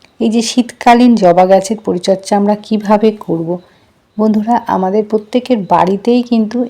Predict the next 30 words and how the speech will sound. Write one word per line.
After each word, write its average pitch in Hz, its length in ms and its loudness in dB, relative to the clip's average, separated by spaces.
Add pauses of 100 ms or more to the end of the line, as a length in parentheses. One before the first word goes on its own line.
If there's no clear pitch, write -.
এই 190 140 -2
জবা 165 280 0
গাছ 160 200 -4 (120)
থাকে, - 260 -8 (600)
আর 196 180 -4
এই 214 160 -2
জবা 185 320 2
গাছ 202 260 0 (280)
দুই 202 160 -2
ধরনের, 214 520 0
সেটাও 190 360 2
আমরা 180 180 0
জানি, 156 320 -4 (180)
একটি - 180 -6 (100)
হাইব্রিড, 175 420 0 (360)
একটি 180 220 -8 (760)
দেশি 208 320 2 (100)
জবা। 165 260 -2 (520)
এই 226 200 2
হাইব্রিড, 208 560 0
পুনে, 214 300 0 (300)
ব্যাঙ্গালোর, 202 500 2
এই 214 180 2
সমস্ত 226 260 -2 (140)
জবাগুলো 180 480 0 (360)
এখন 214 280 -2
ফুল 196 240 -2
ফোটার 196 340 0 (100)
সময়। 156 300 -4 (880)
বন্ধুরা, 226 360 2